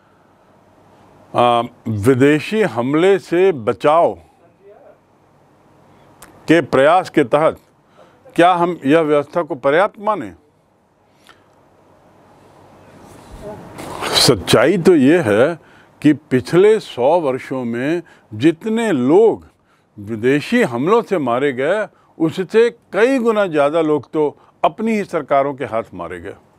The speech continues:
और ऐसी नौबत कब आती है? आंतरिक खतरों के कारण,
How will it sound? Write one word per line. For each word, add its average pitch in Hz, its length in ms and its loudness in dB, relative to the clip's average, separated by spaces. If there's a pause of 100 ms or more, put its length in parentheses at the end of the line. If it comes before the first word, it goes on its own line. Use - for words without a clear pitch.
(2000)
और 139 220 2
ऐसी 143 320 2
नौबत 151 360 0
कब 151 140 0
आती 151 280 -2
है? 147 280 -12 (1600)
आंतरिक 123 420 0
खतरों 127 420 -2
के 104 140 -8
कारण, 87 320 -10